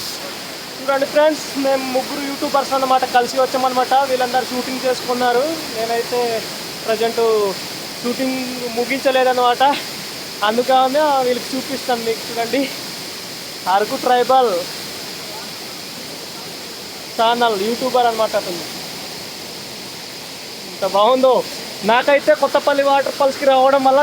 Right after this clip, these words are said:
నాకు ఇక్కడ ఉండాలనిపిస్తుంది ఫ్రెండ్స్. మీరు కూడా ఈ కొత్తపల్లి వాటర్ ఫాల్ని విజిట్ చేయండి ఎప్పుడైనా. చూడండి ఫ్రెండ్స్,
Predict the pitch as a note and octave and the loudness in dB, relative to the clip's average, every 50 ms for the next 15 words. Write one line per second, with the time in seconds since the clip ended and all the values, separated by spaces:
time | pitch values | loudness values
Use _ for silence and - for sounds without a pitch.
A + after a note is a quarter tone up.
0 | C#4 C4+ C4 A#3 A3+ - - C#4 C4+ C4 C4 B3+ C4+ C4+ C4+ C4 A3+ C#4 B3+ - | 4 4 2 2 0 0 2 4 4 4 4 4 4 4 4 4 2 -2 -2 0
1 | - C4+ B3+ B3+ C4+ - C#4 C4+ D4 D4 - - - - - - - - - - | 0 0 0 0 0 4 4 4 4 4 0 -4 -10 -10 -12 -12 -12 -8 -2 2
2 | G#3 B3 C#4 D4+ D4 D4 D4+ D4+ D4+ D4+ D4+ D4 - - - - - - - B3 | 4 4 4 4 2 4 4 6 6 6 4 2 0 -4 -10 -10 -10 -6 -4 -4
3 | C4 - C#4 C4+ - D4+ C#4+ - D4+ D4 C#4+ C#4 C#4 C#4+ C#4+ C#4+ - D4 C#4+ C#4 | 0 2 2 4 4 4 4 4 6 6 6 6 6 6 4 4 4 4 4 4
4 | C#4+ A#3+ C4 A#3+ C#4+ D4 - D#4 D4 C#4 C4+ C4+ C4 - C#4+ C#4 C#4 C#4 C#4+ D4+ | 4 2 2 2 0 0 2 2 4 6 6 4 4 6 4 6 6 6 6 6
5 | F4 F4 - - - - - - - - - - - - - - - - - - | 4 2 0 -4 -8 -12 -12 -12 -12 -12 -12 -14 -14 -14 -14 -14 -14 -16 -14 -14
6 | - - - - A#3 A#3+ B3+ C4 C4 C4 - C4+ C4 C4+ C#4 C#4+ C#4+ C4+ - | -14 -14 -14 -10 -6 -4 -2 -2 -2 0 2 2 4 4 4 4 4 2 0